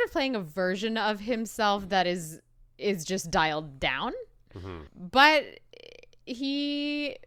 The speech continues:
Speaker 1: has heart in this movie. He was my favorite character and favorite part of this movie up until the end when he, like, follows every other Noah Baumbach character and becomes unlikable.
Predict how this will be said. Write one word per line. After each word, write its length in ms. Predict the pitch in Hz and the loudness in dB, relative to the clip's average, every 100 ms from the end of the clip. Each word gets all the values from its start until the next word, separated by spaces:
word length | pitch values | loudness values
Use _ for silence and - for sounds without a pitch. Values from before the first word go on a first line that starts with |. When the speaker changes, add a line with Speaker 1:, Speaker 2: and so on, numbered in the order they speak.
| - - - - | -20 -20 -14 -4
Speaker 1:
has 480 | 220 220 247 262 | 2 4 4 0
heart 460 | - 220 202 226 - | -2 2 2 2 -2
in 240 | - 220 | -6 -6
this 220 | 214 220 - | -6 -8 -8
movie. 680 | 208 196 214 214 220 220 - _ _ | -8 -6 -6 -4 -2 -2 -4 _ _
He 260 | - - 262 | -6 0 0
was 420 | 208 220 262 254 | 4 6 6 4
my 180 | 277 285 | 2 2
favorite 840 | - - - 240 254 214 262 - _ - | -2 -14 2 2 2 0 0 -2 _ -4
character 540 | 175 190 226 - 262 | 2 4 2 0 0
and 120 | 247 | 0
favorite 240 | 240 196 190 | -2 -2 -2
part 220 | 185 180 | -2 -2
of 80 | 180 | -2
this 180 | 190 208 | -6 -6
movie 240 | 202 196 | -2 0
up 160 | 175 190 | -2 -2
until 240 | 190 180 | -6 -6
the 160 | 175 - | -6 -4
end 360 | 156 185 196 | -2 -2 -6
when 360 | 156 170 165 170 | -6 -4 -4 -4
he, 300 | 170 175 170 | -6 -4 -2
like, 240 | 170 165 - - - | -2 -2 -8 -20 -20
follows 540 | - 180 165 170 165 | -4 -2 0 0 0
every 280 | 170 170 165 | -2 0 -2
other 500 | 165 180 180 180 80 | -2 -2 -4 -6 -8
Noah 260 | 180 180 175 | -6 -4 -2
Baumbach 340 | 175 170 175 | -2 -2 -2
character 300 | - 175 185 180 | -2 -8 -6 -8
and 300 | 180 170 147 | -8 -10 -8
becomes 360 | 165 170 165 | -6 -6 -6
unlikable. 600 | 160 160 160 220 269 320 | -6 -6 -6 -2 -2 -2